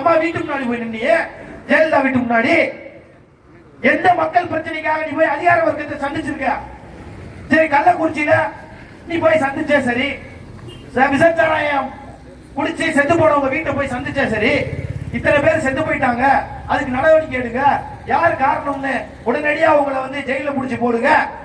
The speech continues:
ஏதாவது போய் சொன்னியா? ஆட்சி அதிகாரத்துல இருக்கவங்ககிட்ட போய் சொன்னியா? ஒரு போராட்டம் பண்ணியா? முதலமைச்சர் ஆகணும்னு கட்சி ஆரம்பிச்ச பின்னாடி,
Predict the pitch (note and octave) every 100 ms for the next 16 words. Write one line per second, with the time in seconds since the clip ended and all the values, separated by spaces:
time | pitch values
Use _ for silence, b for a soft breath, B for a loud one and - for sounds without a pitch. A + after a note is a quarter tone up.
0 | - A#3 D4 D#4 C4+ B3+ B3 C#4+ A#3+ D#4
1 | D#4+ - - - - - - - B3+ D#4+
2 | D4+ C#4+ D4+ D4 C4+ B3+ C4 C4 A#3 B3
3 | B3 A#3 A#3 B3 D4+ - - A#3 C4+ B3+
4 | D#4+ D#4+ B3+ A3+ G#3+ C4 D#4 - - -
5 | - - - - - - - - - -
6 | - - - - - - - - - A#3
7 | A#3 D4 D4+ D4+ D4 C#4+ C#4 C#4+ C#4 D4
8 | C#4+ B3 - D#4+ D#4 C#4+ - C4 B3 B3+
9 | B3+ B3